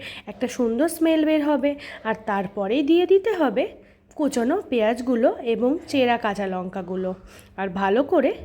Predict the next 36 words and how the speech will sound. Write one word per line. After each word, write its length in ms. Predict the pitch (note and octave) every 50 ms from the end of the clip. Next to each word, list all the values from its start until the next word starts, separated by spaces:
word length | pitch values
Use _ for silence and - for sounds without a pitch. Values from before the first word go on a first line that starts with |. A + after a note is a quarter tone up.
| - -
নেড়ে 240 | D4 C#4 G#3+ A#3 A3
চেড়ে 280 | - A#3 G#3 G3 G3
নিতে 280 | G3 G3 G3 F#3+ - G3
হবে। 340 | F3+ F#3 F#3+ F3+ F3+ F3+ F#3 - - - - - - -
আর 160 | G3 G3+ G3+ F#3+
ভালো 300 | F#3 G3 G3 F#3+ A3+ A#3
করে 280 | - D4+ D4+ D#4+ D#4+
নেড়ে 300 | D4+ B3+ G#3+ G3+ G3+ G#3+
চেড়ে 280 | G3 C#4 C#4 C#4 D#4 F4
নিয়ে 320 | F#4 F4+ D4 B3+ D#4 - - - - - -
একটু 260 | - C#4 C#4 - D#4 D4
ব্রাউন 500 | G#3+ G3+ A3+ G#3+ G3 G3 G#3 A#3+ C#4 C#4
কালারের 440 | - D#4+ D#4+ D4+ C4 A3 C4 E4 - -
করে 320 | - - A#3 A3 A#3+ D4+
ভেজে 300 | C#4 C4 C4 A#3 G#3+ G#3+
নিতে 300 | G3+ G3 F#3+ G3 - F#3+
হবে, 320 | F3 G3+ G3 F3+ F#3 F#3 F#3 - - - - - - F#3+
যাতে 440 | G#3 G#3+ G#3 G3+ G#3 D4 D4 F4+ - - - - - _ - - - _ _ _ _ _ _ _ - _ _ _ _ _ _ _ _ - - - -
পেঁয়াজের 380 | C4+ B3+ A#3+ A#3 A#3 B3+ C#4 C#4 -
থেকে 300 | - F4 F4 - D#4 G#4+ - -
সুন্দর 420 | - - A#3 A3 G#3+ G#3+ A3+ B3
একটা 280 | C4 C4 C4 - - C#4
গন্ধও 480 | G#3 A3 G3+ F#3 F#3 G3 F#3+ A#3 C4+ C4+
বের 240 | C4+ C#4 C#4+ C#4+
হয় 160 | D4 F4 G#4+ A#4 - - - - - -
এবং 220 | - A#3 A#3+ A#3+ G#3+ -
পেঁয়াজটা 460 | - G#3+ G3+ G3 G3+ G3+ - - F4+
বেশ 320 | D4+ C4+ F4 A4+ - - - -
ভাজা 240 | B3 B3 G#3+ A3+ G3+
ভাজা 260 | G3+ G3+ F#3 G3 G3+
হয়ে 280 | F#3 G3 G3 F#3 F#3
যায়। 280 | E3+ F3+ F#3+ F3+ F3 F3+ - - - - - - - - -
আর 180 | G3+ G3+ G3
এই 220 | - G#3+ G3+ G#3 G3
রান্নাটা 480 | G3+ F#3+ F#3+ F#3 G3 A3 B3+ C4 F4+
কিন্তু 420 | F4+ - A4 G#4 D#4+ - F4 G4